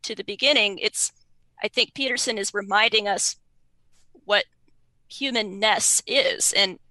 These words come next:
grabbing another little phrase from C S Lewis, The Abolition of Man, I think he's, uh, creating men with chests in the sense of men who are capable of being moved by things, men who can be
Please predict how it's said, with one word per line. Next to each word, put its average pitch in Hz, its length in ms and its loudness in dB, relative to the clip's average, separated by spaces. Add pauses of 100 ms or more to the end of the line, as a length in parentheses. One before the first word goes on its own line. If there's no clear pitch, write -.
(560)
grabbing 220 300 4
another 196 280 0
little 202 160 -6
phrase 214 400 2
from 185 240 -4
C 226 160 0
S - 200 0
Lewis, 190 320 -4
The 196 140 -8
Abolition 190 520 0
of - 120 -10
Man, 202 400 2 (320)
I - 80 2
think - 320 -2
he's, - 460 -4
uh, 175 260 2 (600)
creating 214 460 0
men 202 220 2
with 175 220 -12
chests - 720 0
in 196 140 -10
the 190 80 -2
sense - 480 2
of 185 340 -2 (800)
men 220 220 2
who 254 140 -4
are 190 160 -2
capable 214 520 -4
of - 160 -8
being 185 340 -4
moved 202 720 -6 (320)
by 180 380 2
things, - 580 -6
men 190 180 -2
who 220 140 -8
can - 200 -10
be 165 280 -6